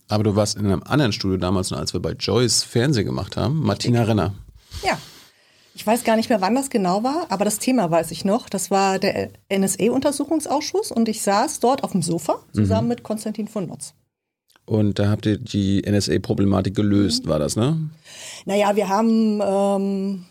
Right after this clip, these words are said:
Speaker 2: erzählt über die Überwachungsmaßnahmen, ähm, des U-S-amerikanischen Geheimdienstes und die Verbindung, ähm, zum Bundesnachrichtendienst und inwieweit einfach auch unbescholtene Bürgerinnen oder Unternehmen ausspioniert wurden. Und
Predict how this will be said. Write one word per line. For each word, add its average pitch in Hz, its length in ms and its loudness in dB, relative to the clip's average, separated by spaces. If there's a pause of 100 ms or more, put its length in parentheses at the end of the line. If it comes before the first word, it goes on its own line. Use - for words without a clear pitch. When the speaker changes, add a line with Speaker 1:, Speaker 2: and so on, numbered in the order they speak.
(720)
Speaker 2:
erzählt 233 520 2
über 185 500 0
die 165 180 -6
Überwachungsmaßnahmen, 175 1300 -4 (480)
ähm, 185 240 0
des 170 180 -4
U-S-amerikanischen 247 720 0
Geheimdienstes 196 720 -2
und 196 240 0
die 185 80 -2
Verbindung, 220 920 2
ähm, 185 320 0
zum 170 400 -2
Bundesnachrichtendienst 220 1300 -2 (480)
und 196 260 -2
inwieweit 180 520 2
einfach 170 260 -4
auch - 80 -14
unbescholtene 196 720 0
Bürgerinnen 202 720 2
oder 180 320 -2
Unternehmen 202 640 2
ausspioniert 175 800 -2
wurden. 156 320 -6
Und 151 200 -12